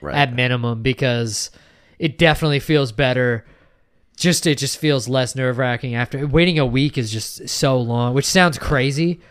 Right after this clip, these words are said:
Speaker 2: but I, I don't know if it's now and that'll get better, 'cause that would s-, it's, it sucks to think that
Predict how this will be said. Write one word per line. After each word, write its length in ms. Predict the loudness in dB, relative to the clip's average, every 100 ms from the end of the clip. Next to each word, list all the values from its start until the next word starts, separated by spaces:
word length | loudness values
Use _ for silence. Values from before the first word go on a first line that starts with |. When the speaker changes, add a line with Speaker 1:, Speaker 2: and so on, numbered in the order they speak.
| _ _ _
Speaker 2:
but 340 | 4 4 0 -2
I, 260 | 0 4
I 40 | 6
don't 140 | 6
know 180 | 6 6
if 120 | 6 4
it's 220 | 0 0
now 580 | 0 0 2 2 0 -2 _ _
and 180 | -4 0
that'll 240 | 2 2 2
get 240 | 0 2
better, 180 | 0 0
'cause 100 | 4
that 80 | 4
would 100 | 4
s-, 220 | -4 -2
it's, 340 | -4 -2 -2 -2
it 100 | -2
sucks 440 | 0 0 0 -2
to 160 | -4 -2
think 300 | -2 -4 -2
that 200 | -6